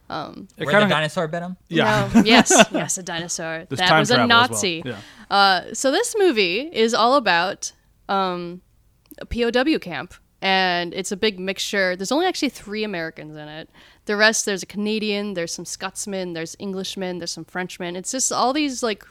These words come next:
Speaker 1: really crafty dudes that the Nazis have, uh, shot down and captured. They put 'em all in this one camp 'cause they're all kinda like in The Sandlot. They're all just, like, these scrappers that you can't control.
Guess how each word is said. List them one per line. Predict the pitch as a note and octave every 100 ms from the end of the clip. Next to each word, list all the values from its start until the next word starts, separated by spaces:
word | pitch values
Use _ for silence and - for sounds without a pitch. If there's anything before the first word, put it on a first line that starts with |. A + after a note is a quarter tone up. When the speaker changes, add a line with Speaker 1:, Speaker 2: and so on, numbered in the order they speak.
| -
Speaker 1:
really | A3+ C4
crafty | A#3+ - - A3 - - G3
dudes | G3 G3+ E3+ D#3 - - _ - _
that | - F3+ F3
the | F3+
Nazis | F3 F3 F3+ F#3+ E3
have, | F3+ E3+ E3 D#3+ D#3+ F3 - _ _ -
uh, | E3+ D#3+ D3 D3
shot | - F3+ -
down | F#3+ E3+ D#3+
and | D#3+
captured. | - F3 - D#3 D3
They | E3
put | - G3+
'em | F3+
all | F3
in | E3
this | E3 E3
one | F#3 F3
camp | - F3 -
'cause | - E3+
they're | F3 F3
all | G3 G#3+ G3 F#3 F#3 _ - _
kinda | - D4+
like | D4 D4
in | C#4+
The |
Sandlot. | C#4+ D#4 D4+ A3+ E3
They're | F3 F#3
all | G3
just, | F#3+ G3
like, | F#3+
these | G3 F3
scrappers | - - F#3 E3+ E3+ D#3+
that |
you | D#3 -
can't | - E3
control. | - E3+ - F3+ D#3+ D#3